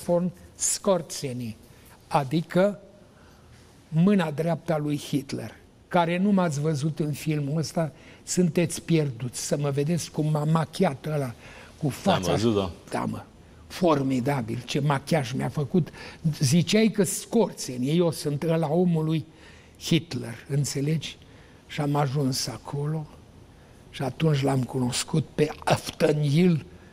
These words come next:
Speaker 1: Aftanilovici Mkaradze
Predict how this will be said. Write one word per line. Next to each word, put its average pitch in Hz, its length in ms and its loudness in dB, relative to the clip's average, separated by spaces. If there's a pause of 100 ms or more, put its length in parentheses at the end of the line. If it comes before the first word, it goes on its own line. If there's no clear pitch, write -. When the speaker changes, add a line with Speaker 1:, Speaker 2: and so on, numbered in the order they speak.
(180)
Speaker 1:
Aftanilovici 139 1300 0 (220)
Mkaradze - 1120 0